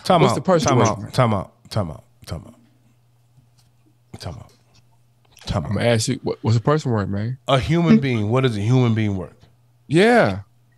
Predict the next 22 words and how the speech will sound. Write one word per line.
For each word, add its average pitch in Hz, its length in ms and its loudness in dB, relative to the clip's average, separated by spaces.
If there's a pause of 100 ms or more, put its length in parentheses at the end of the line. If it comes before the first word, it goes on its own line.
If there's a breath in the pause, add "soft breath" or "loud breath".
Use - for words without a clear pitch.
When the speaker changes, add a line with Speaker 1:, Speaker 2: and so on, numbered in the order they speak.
Speaker 1:
So 143 320 2
it 156 80 4
all 156 120 6
depends 143 220 2
on 139 60 4
what 139 100 4
you're 120 100 -8
talking 123 280 0
about. 110 160 2
If 107 80 -6
you're 139 80 -4
talking 156 260 2
about 131 220 4
a - 20 0
human 135 300 2
being 135 180 2
and 123 100 4
their 107 120 0
life, 120 480 2
life 127 360 0
is 104 120 -6
priceless. - 680 -4